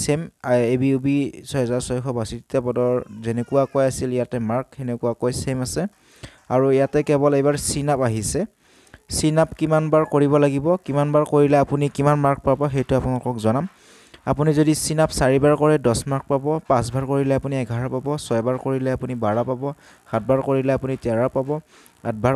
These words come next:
কৰিলে আপুনি চৈধ্য পাব, নবাৰ কৰিলে পোন্ধৰ পাব, দহবাৰ কৰিলে আপুনি ষোল্ল পাব, এঘাৰ বাৰ কৰিলে সোতৰ পাব, বাৰ বাৰ কৰিলে আপুনি ওঠৰ পাব, তেৰ বাৰ কৰিলে আপুনি ঊনৈছ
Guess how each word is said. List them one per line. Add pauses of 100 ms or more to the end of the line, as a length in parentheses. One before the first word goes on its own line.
কৰিলে (100)
আপুনি (100)
চৈধ্য (100)
পাব, (160)
নবাৰ
কৰিলে (140)
পোন্ধৰ (120)
পাব, (520)
দহবাৰ
কৰিলে
আপুনি
ষোল্ল (120)
পাব, (720)
এঘাৰ (160)
বাৰ
কৰিলে
সোতৰ (100)
পাব, (800)
বাৰ (120)
বাৰ (120)
কৰিলে
আপুনি
ওঠৰ
পাব, (180)
তেৰ
বাৰ
কৰিলে (100)
আপুনি
ঊনৈছ